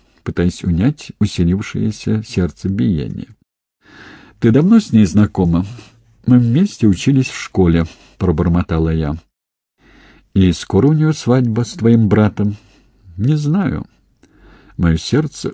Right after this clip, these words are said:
ушло в пятки. К счастью, музыка закончилась, и я, поблагодарив Владимира за танец, вернулась на свое место.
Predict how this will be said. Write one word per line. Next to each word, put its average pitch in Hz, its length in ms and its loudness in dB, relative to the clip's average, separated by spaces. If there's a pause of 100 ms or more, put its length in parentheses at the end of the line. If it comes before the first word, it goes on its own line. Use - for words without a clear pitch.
(100)
ушло 90 320 -2
в - 200 -12
пятки. - 460 -8 (880)
К - 60 -20
счастью, 170 440 2
музыка 87 440 2
закончилась, 151 960 -2
и 113 60 2
я, 104 220 4
поблагодарив 85 880 0
Владимира 85 600 0
за 80 160 -2
танец, 170 480 -2
вернулась 90 680 -2
на 90 120 0
свое 82 380 -4
место. 71 540 -8